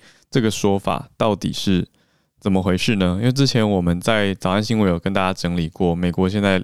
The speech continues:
两大说法嘛，那现在正在厘清的就是，一种是病毒外溢，从实验室里面意外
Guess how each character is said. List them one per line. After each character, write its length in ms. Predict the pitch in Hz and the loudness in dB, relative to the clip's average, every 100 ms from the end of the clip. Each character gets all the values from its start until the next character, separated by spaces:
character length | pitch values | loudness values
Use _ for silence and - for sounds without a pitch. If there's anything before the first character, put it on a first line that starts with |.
| - | -2
两 300 | 110 87 87 | -4 -2 -2
大 340 | 123 107 95 | -2 0 -4
说 260 | 95 - 101 | -4 -2 -2
法 200 | - - | -2 -6
嘛， 100 | - - _ _ | -8 -14 _ _
那 120 | 110 | -4
现 140 | 104 107 | 0 0
在 80 | |
正 160 | 104 104 | 2 2
在 140 | 101 | 2
厘 160 | 90 82 | 2 0
清 260 | - 95 90 | -2 -2 0
的 140 | 82 | 0
就 140 | - 85 | 0 -2
是， 220 | 92 87 | -2 -2
一 80 | 143 | -2
种 240 | 127 92 | 0 -2
是 300 | 82 104 90 82 - _ | -2 0 0 -2 -10 _
病 200 | 139 113 | -2 -2
毒 200 | 85 87 | 2 2
外 200 | 95 98 | 2 0
溢， 260 | 90 98 - | 0 -2 -4
从 220 | - 90 | -8 -6
实 200 | 87 - | -4 -2
验 200 | 90 95 | 0 0
室 180 | 87 95 | -2 -4
里 100 | 80 | -4
面 160 | 80 85 | -4 -4
意 100 | 101 | -2
外 260 | 87 87 80 | 0 0 -2